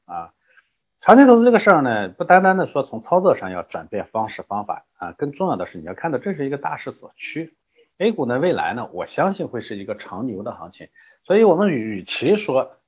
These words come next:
呃，回过头来问说二零二零年这件事情呢，值不，会不会重启？我也说了，呃，从经受的这个磨难来说呢，我不愿意再来一次。但是呢，投资这件事情呢，它就是残酷的，未来呢，它还会面临，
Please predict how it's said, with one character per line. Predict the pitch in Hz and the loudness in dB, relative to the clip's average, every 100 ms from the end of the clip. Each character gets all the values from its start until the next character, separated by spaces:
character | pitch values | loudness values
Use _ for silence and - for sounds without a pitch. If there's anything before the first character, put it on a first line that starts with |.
| _ | _
呃， | 104 95 | -10 -10
回 | - 113 | -4 -2
过 | 143 | -2
头 | - 113 | -2 -2
来 | 120 | -2
问 | 135 135 | -2 -8
说 | - 104 | -8 -6
二 | 101 139 | -2 0
零 | 123 | 2
二 | 135 | 2
零 | 113 113 | 0 -6
年 | 104 | -8
这 | 101 | -6
件 | 120 104 | -6 -6
事 | - | -8
情 | 101 101 | -12 -14
呢， | 95 92 | -14 -12
值 | 120 | -10
不， | 131 120 135 135 | -10 -12 -12 -4
会 | 202 | -2
不 | 175 | -2
会 | - 113 | -4 -10
重 | - 120 | -10 -14
启？ | - - | -12 -4
我 | 123 | -2
也 | 156 | -2
说 | - 147 | -2 -2
了， | 117 - _ _ _ | -4 -8 _ _ _
呃， | 123 113 | -10 -8
从 | - 127 | -8 -12
经 | 123 170 | -4 -4
受 | 165 | -2
的 | 131 | -4
这 | 127 123 | -2 -4
个 | |
磨 | 107 101 | -4 -4
难 | 135 120 | -2 -2
来 | 90 | -4
说 | - 107 | -10 -12
呢， | 95 | -12
我 | 87 | -14
不 | - 131 | -4 -2
愿 | 143 | 0
意 | 110 | -2
再 | 120 | -2
来 | 95 85 | -2 -2
一 | 101 | -6
次。 | 92 - - _ _ _ | -10 -18 -20 _ _ _
但 | 180 | 4
是 | 170 170 | 4 0
呢， | 139 113 | 0 -2
投 | 104 - 127 | -6 -8 -4
资 | 160 | -2
这 | 160 | 0
件 | 120 | 0
事 | - 117 | -4 -12
情 | 110 | -10
呢， | 101 | -12
它 | - 127 | -10 -8
就 | 143 | -8
是 | 113 | -10
残 | - 82 | -12 -14
酷 | - 98 | -12 -14
的， | 87 | -12
未 | 117 | -8
来 | 113 90 | -6 -6
呢， | 95 | -8
它 | 113 | -10
还 | 107 104 | -10 -10
会 | 127 | -8
面 | 127 113 87 | -8 -8 -10
临， | 85 | -16